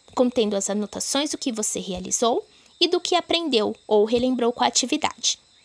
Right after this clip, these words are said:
Saber qual é o objetivo do que você está fazendo é importante para fazer uma atividade bem feita, ou mesmo dar sugestões de algo que poderia ser aprimorado. Registrar suas dúvidas e dificuldades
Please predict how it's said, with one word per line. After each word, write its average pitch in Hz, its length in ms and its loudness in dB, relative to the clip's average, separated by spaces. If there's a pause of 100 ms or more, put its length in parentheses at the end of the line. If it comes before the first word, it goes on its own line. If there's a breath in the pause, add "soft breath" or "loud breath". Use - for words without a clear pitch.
(560 loud breath)
Saber 269 420 4
qual 320 380 4
é 359 100 4
o 294 80 2
objetivo 262 880 0
do 98 140 -6
que - 140 -6
você 196 280 2
está 233 260 -2
fazendo 208 680 -2
é 226 80 4
importante 285 840 0
para 202 220 0
fazer 214 320 0
uma 202 120 -4
atividade 196 580 0
bem 214 220 0
feita, - 540 -6 (400 loud breath)
ou 220 120 4
mesmo 208 400 0
dar 185 160 -4
sugestões 311 720 0
de 262 140 2
algo 214 260 4
que - 100 -10
poderia 254 520 0
ser 208 240 -2
aprimorado. 226 680 -2 (1000 soft breath)
Registrar 262 640 4
suas 294 320 2
dúvidas 202 440 0
e 277 100 6
dificuldades 196 920 0